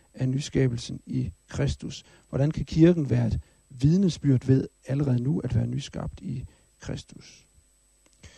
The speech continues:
Spørgsmål om Guds rige, som vi jo har arbejdet godt med her på stedet, kommer også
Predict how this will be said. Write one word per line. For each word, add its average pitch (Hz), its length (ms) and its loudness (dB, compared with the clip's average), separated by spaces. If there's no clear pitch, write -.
Spørgsmål 165 440 8
om 123 80 2
Guds 220 440 6
rige, 180 320 8
som 135 340 2
vi 131 60 2
jo 120 160 0
har 151 220 0
arbejdet 127 440 2
godt 139 240 0
med 143 160 6
her 170 120 6
på 147 100 -4
stedet, 156 400 4
kommer 123 240 4
også 180 260 4